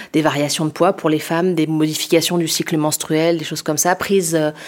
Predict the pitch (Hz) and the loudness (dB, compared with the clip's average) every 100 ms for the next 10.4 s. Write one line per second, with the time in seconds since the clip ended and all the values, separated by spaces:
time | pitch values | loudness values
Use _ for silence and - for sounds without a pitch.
0 | - - - - - 196 262 285 294 - | -14 -14 -14 -18 -10 2 4 6 4 6
1 | 226 320 175 - - 170 156 - 190 175 | 6 4 0 -2 2 2 2 0 0 2
2 | 196 202 180 160 170 165 156 165 175 170 | 2 2 2 2 2 2 0 0 0 0
3 | 190 175 180 339 - _ _ _ _ - | 0 0 0 -2 -8 _ _ _ _ -18
4 | - - - 208 208 247 285 254 262 - | -16 -10 0 0 2 4 4 6 2 4
5 | 254 - 240 214 208 262 294 294 202 202 | 2 4 4 4 4 4 6 4 4 4
6 | 208 233 - 175 233 214 247 240 202 - | 6 4 4 2 2 6 6 6 2 0
7 | 175 196 202 190 190 185 - 196 226 349 | 0 2 4 4 2 2 0 0 2 0
8 | - - - 180 185 - 185 214 208 185 | -2 -12 -10 -4 -4 -2 0 2 2 0
9 | 170 180 - 202 196 170 - 202 208 220 | 2 2 2 2 4 0 0 2 2 0
10 | - 190 202 | 0 2 2